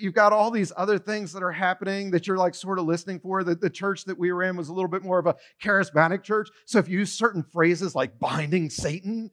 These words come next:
that, like, woo, boy, you get some points for that. And if you talked about, "God, let your fire from heaven fall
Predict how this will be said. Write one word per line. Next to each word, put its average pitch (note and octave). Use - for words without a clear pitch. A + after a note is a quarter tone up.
that, F#3
like, F3
woo, A#4+
boy, G#3
you G3+
get F4
some B3
points B3
for D#3+
that. D#3+
And F3+
if F3
you F#3
talked G#3+
about, G3
"God, A#3+
let A#3
your A3+
fire C#4
from A#3+
heaven B3+
fall B3